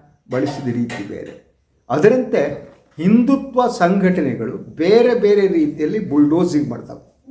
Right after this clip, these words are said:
ಹಿಂದುತ್ವವೇ ಗ್ರೇಟ್ ಆದದ್ದು, ಹಿಂದುತ್ವ ಬಿಟ್ಟರೆ ಎಲ್ಲ ಉಳಿದ ಧರ್ಮಗಳು ಕನಿಷ್ಠ ಅಂತ. ಇವರ ಇಡೀ ಪಾಲಿಸಿ ಅದರ ಜೊತೆಗೆ ಫೆಡರಲ್ ಸಿಸ್ಟಮನ್ನು ನಾಶಪಡಿಸ್ತಾ ಇರೋದು. ಎಲ್ಲವೂ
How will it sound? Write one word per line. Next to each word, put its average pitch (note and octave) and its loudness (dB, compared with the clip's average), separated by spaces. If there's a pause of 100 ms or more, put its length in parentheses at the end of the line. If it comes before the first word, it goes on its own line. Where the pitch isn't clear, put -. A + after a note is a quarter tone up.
(920)
ಹಿಂದುತ್ವವೇ G#3 6
ಗ್ರೇಟ್ F#3+ 2
ಆದದ್ದು, F#3 -4 (420)
ಹಿಂದುತ್ವ G#3 0
ಬಿಟ್ಟರೆ F3+ 2
ಎಲ್ಲ F3+ -2 (420)
ಉಳಿದ G3 2 (100)
ಧರ್ಮಗಳು E3+ -2
ಕನಿಷ್ಠ C#3 -4
ಅಂತ. - -20 (1800)
ಇವರ C4+ 2
ಇಡೀ B3+ 6
ಪಾಲಿಸಿ C#4 2
ಅದರ A#3 0
ಜೊತೆಗೆ G3+ -6 (680)
ಫೆಡರಲ್ D#4 4
ಸಿಸ್ಟಮನ್ನು A#3+ -2
ನಾಶಪಡಿಸ್ತಾ E3+ -6
ಇರೋದು. - -12 (1160)
ಎಲ್ಲವೂ F#3+ 4